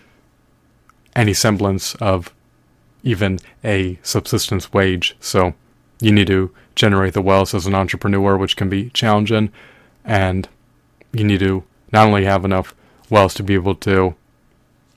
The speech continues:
offset your recurring expenses, but have enough wealth to invest. And being an entrepreneur is, um, fraught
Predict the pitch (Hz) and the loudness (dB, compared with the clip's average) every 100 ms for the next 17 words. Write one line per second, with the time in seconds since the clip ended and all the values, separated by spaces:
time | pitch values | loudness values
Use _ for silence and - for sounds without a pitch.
0 | _ _ _ _ _ _ _ - - 110 | _ _ _ _ _ _ _ -18 0 2
1 | 104 - 104 95 - _ 110 98 101 - | 2 2 2 0 -4 _ -2 0 0 0
2 | 98 92 - 110 98 92 87 92 101 95 | -2 -2 -4 -2 -2 -2 -6 -2 0 0
3 | 95 - 98 92 - 95 87 95 92 - | -2 0 0 0 -4 -4 0 2 2 -2
4 | - - - - 101 95 95 92 - _ | -16 -20 -20 -6 -2 0 0 -4 -10 _
5 | _ _ - 107 104 95 95 101 95 98 | _ _ -2 2 2 0 -2 0 0 2
6 | 98 90 _ _ _ _ 107 95 90 - | 2 0 _ _ _ _ -4 -2 -2 -6
7 | 98 92 90 87 - - 107 98 90 | -4 -2 -4 -6 -14 -2 2 2 2